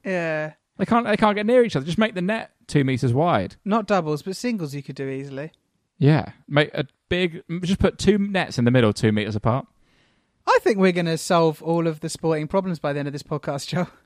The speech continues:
Speaker 2: I'm into it. What do you reckon's the worst sport for social distancing? Squash has gotta be pretty bad. Big sweaty cube.
Speaker 1: Sumo wrestling?
Speaker 2: Sumo's pretty bad. That's a good shout. Yeah, you're right. I think it's probably sumo.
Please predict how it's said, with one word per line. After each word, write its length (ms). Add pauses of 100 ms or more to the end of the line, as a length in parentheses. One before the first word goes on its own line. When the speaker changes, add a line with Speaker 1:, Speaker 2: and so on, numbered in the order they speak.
(360)
Speaker 2:
I'm 140
into 220
it. 100
What 180
do 60
you 20
reckon's 240
the 100
worst 400
sport 380
for 80
social 280
distancing? 640
Squash 400
has 100
gotta 160
be 80
pretty 200
bad. 420 (220)
Big 180
sweaty 360
cube. 600
Speaker 1:
Sumo 400
wrestling? 440 (460)
Speaker 2:
Sumo's 880
pretty 360
bad. 640
That's 400
a 60
good 240
shout. 400
Yeah, 380 (500)
you're 140
right. 200
I 40
think 120
it's 100
probably 240
sumo. 420